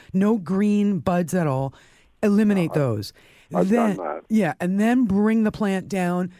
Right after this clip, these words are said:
Speaker 1: If it's three feet high now, take a foot off the top and
Speaker 2: Right.
Speaker 1: take some off the sides, bring it into a tighter, more compact plant.
Speaker 2: Right.
Speaker 1: Give it a full year. Of course, remember amending the soil at the same time or prior to this is a great idea with a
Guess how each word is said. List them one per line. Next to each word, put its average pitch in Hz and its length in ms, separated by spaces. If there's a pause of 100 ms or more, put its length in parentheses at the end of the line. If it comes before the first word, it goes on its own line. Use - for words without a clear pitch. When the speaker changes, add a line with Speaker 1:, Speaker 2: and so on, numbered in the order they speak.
(160)
Speaker 1:
If 226 120
it's - 140
three 226 220
feet 220 240
high 185 260
now, 233 340
take 226 200
a 160 60
foot 226 220
off 202 220
the 180 100
top 202 420 (580)
and 185 260
Speaker 2:
Right. 185 80
Speaker 1:
take 202 260
some 190 160
off 170 200
the 170 100
sides, 175 480 (240)
bring 208 320
it 190 140 (100)
into 196 320
a 160 80
tighter, 196 480
more 170 160
compact 170 640
plant. 202 460 (280)
Speaker 2:
Right. 214 320 (200)
Speaker 1:
Give 220 140
it 214 80
a 185 40
full 214 260
year. 208 420
Of 156 200
course, 190 260
remember 185 540
amending 175 540
the 165 80
soil 208 400
at 208 100
the - 60
same 202 240
time 202 360
or 131 100
prior 185 440
to 208 100
this 180 340
is 139 120
a 127 40
great 156 280
idea 143 440
with 156 180
a - 40